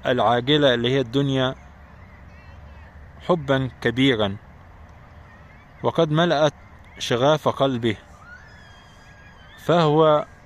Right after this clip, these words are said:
يرضى للدنيا ويسخط للدنيا ويوالي ويعادي للدنيا،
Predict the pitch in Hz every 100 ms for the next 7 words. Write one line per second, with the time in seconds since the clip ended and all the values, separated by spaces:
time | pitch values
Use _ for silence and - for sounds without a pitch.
0 | - - - 131 170 147 131 139 135 -
1 | - 110 110 139 135 127 117 123 - -
2 | - - - - 127 123 165 - - 143
3 | - - - 110 113 113 139 131 123 117
4 | - - - - - 123 127 127 143 170
5 | 160 143 135 135 - - 117 120 117 143
6 | 147 131 127 127 131 - - 113 113 123
7 | 127 117 104